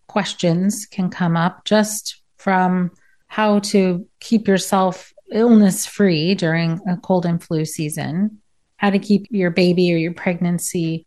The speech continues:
safe from illness, and then who's gonna do the decorating and the meal planning and the schedule for the day or days. If you are somebody who's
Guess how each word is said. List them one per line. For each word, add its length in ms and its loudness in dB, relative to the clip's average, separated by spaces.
safe 480 -2
from 560 -2
illness, 720 -2
and 160 2
then 160 4
who's 440 4
gonna 380 2
do 340 4
the 140 4
decorating 800 0
and 240 4
the 380 2
meal 320 4
planning 800 -2
and 880 -2
the 420 -4
schedule 520 0
for 200 -4
the 140 0
day 480 0
or 100 -2
days. 720 -6
If 180 2
you 220 6
are 240 2
somebody 400 2
who's 320 0